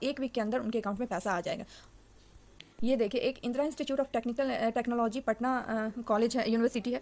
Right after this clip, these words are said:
तो उनका, उनका, अ, जब मैंने चेक किया तो उनके, अ, उन, तो उनके students में भी in payment का ऑप्शन दिख रहा है, मतलब उनका भी account में transfer हो जाएगा पैसा within seven week। और बहुत से लोग कह रहे हैं कि पैसा नहीं आएगा या पैसा ये, अ, fraud है या फिर पैसा नहीं देगी सरकार,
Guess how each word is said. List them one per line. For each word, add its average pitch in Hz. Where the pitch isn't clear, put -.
तो 262
उनका, 262
उनका, 254
अ, 240
जब 233
मैंने 240
चेक 233
किया 220
तो 220
उनके, 233
अ, 226
उन, 233
तो 277
उनके 262
students 262
में 240
भी 269
in 262
payment 226
का 294
ऑप्शन 254
दिख 220
रहा 226
है, 277
मतलब 240
उनका 220
भी 285
account 220
में 302
transfer 233
हो 214
जाएगा 208
पैसा 208
within 208
seven 196
week। 170
और 247
बहुत 262
से 330
लोग 302
कह 302
रहे 277
हैं 285
कि 339
पैसा 240
नहीं 247
आएगा 196
या 247
पैसा 240
ये, 226
अ, 220
fraud 214
है 214
या 208
फिर 214
पैसा 208
नहीं 214
देगी 208
सरकार, 208